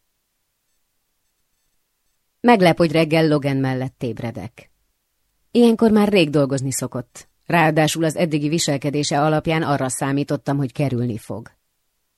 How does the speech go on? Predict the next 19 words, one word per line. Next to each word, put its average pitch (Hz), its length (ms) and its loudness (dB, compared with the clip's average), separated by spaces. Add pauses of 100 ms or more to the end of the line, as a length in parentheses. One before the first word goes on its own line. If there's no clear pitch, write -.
Most 180 180 -2
mégis 220 320 4
itt - 160 -4
fekszik - 360 -4
mellettem, 147 540 0
és 160 180 -2
ahogy 156 220 -2
ránézek, 180 580 0
az 180 220 -2
ő 143 220 0
kék 131 360 -6
szemével 117 580 -6
találkozom 117 640 -8
elsőként. - 920 -10 (1500)
„Jó 185 200 2
reggelt”, 127 760 -4 (120)
köszön 117 380 -8
rám. 117 260 -12 (840)
„Szia.” 135 500 -6